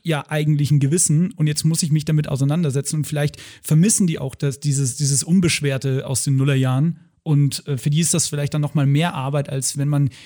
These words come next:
eh schon mit diesen Werten und mit, äh, so einem Aktivismus dann sozialisiert wird im Zeitalter der, der, der sozialen Medien und der doch mehr politischen Aufgeklärtheit.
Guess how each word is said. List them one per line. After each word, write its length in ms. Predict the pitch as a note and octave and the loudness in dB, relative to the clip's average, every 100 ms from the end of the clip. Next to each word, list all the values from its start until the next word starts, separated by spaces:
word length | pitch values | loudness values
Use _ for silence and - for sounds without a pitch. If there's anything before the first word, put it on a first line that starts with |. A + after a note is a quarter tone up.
| - | -8
eh 80 | E3 | -4
schon 180 | D#3+ D3 | 0 2
mit 140 | C3+ | 2
diesen 240 | C#3 C#3 C3 | 2 2 2
Werten 260 | D3+ G3 | 0 0
und 100 | C3+ | 0
mit, 160 | C3+ B2+ | 0 -2
äh, 300 | C3+ B2+ B2+ | -4 -4 -6
so 160 | - C3 | -6 -4
einem 200 | C3 C#3 | -2 -2
Aktivismus 560 | D3+ - C#3+ E3 - C#3+ | -4 -8 -6 -4 -2 -4
dann 160 | C#3 C3 | -2 -2
sozialisiert 580 | C3+ C#3 C3 B2+ E3+ | -2 -4 -4 -2 -4
wird 160 | C#3 C3 | -4 -2
im 240 | B2+ B2+ - - - _ | 0 -2 -2 -12 -20 _
Zeitalter 440 | - C#3+ C#3+ C3+ | -8 -6 -4 -2
der, 320 | C3 B2+ B2+ B2+ | 0 0 -2 -2
der, 300 | C3 A#2+ A#2+ | -4 -4 -4
der 120 | B2+ | -2
sozialen 380 | B2+ - C#3+ C#3+ | 0 0 0 2
Medien 380 | C#3+ F3+ D3+ C#3+ | 2 2 2 2
und 340 | B2+ A#2+ - | 0 -2 -2
der 260 | C3+ B2 A#2 - - - _ - | -2 -2 -2 -8 -20 -20 _ -4
doch 300 | E3 - - | -2 -2 2
mehr 280 | C#3+ D#3 - | 4 4 2
politischen 460 | - D#3+ D3+ D3 | 2 2 2 -2
Aufgeklärtheit. 840 | D3+ E3 - B2 C#3 B2 C3 C3 | -2 -4 -4 -4 -4 -2 -2 -2